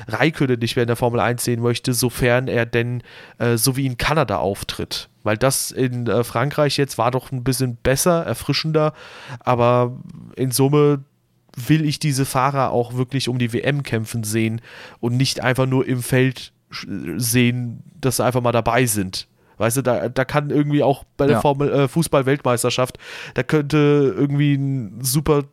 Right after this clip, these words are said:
Speaker 1: toller Spieler auf der Tribüne sitzen, irgendwie Buffon oder so, dann sagst du auch nicht, ja, ich guck jetzt die W M für Buffon, weil <laughs> so ähnlich fühlt es sich halt im Moment mit Alonso an, als würde er auf der Tribüne sitzen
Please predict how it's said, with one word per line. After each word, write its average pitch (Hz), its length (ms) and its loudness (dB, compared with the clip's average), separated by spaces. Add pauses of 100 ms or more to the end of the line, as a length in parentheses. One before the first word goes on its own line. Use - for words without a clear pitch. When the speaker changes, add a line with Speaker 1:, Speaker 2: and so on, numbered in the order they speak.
(140)
Speaker 1:
toller 143 260 4
Spieler 151 400 2
auf 127 300 0 (320)
der 147 100 2
Tribüne 170 420 4
sitzen, 139 460 -2 (480)
irgendwie 143 260 0
Buffon 151 520 4
oder 127 180 4
so, 127 160 2
dann 123 120 2
sagst 131 200 0
du 139 60 4
auch 151 100 4
nicht, 131 100 0
ja, 143 100 4
ich 143 120 0
guck 151 140 -2
jetzt 151 160 0
die 147 100 -2
W 139 100 2
M 147 140 2
für 151 140 0
Buffon, 147 500 2
weil 107 440 2 (280)
<laughs> 160 300 -6
so 170 160 2
ähnlich 175 300 2
fühlt - 260 2
es 170 120 -2
sich - 180 0
halt 165 140 -2
im 156 60 -4
Moment 160 340 0
mit 180 160 0
Alonso 180 460 0
an, 117 160 2
als 120 140 -2
würde 143 160 2
er 147 60 4
auf 147 80 -2
der 151 120 0
Tribüne 160 480 2
sitzen 131 420 -2